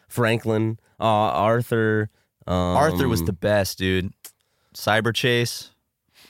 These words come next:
Speaker 1: I kind of liked when, uh, Nick Junior was over and they started playing, like, Hey Arnold or something, like, in the morning still. Do you ever have those, like,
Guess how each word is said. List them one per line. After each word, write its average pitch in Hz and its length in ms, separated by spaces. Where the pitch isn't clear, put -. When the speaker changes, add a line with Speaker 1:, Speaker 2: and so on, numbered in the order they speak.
Speaker 1:
I 113 60
kind 190 200
of 139 120
liked 113 260
when, 104 180
uh, 85 720
Nick 107 200
Junior 101 320
was 95 160
over 87 400
and 82 280
they 87 100
started 90 320
playing, 90 220
like, 85 140
Hey 92 200
Arnold 85 540
or 80 240
something, 82 840
like, 82 320
in 80 160
the 85 60
morning 82 480
still. 82 500
Do 104 80
you 113 60
ever 123 120
have 123 140
those, 117 160
like, 107 300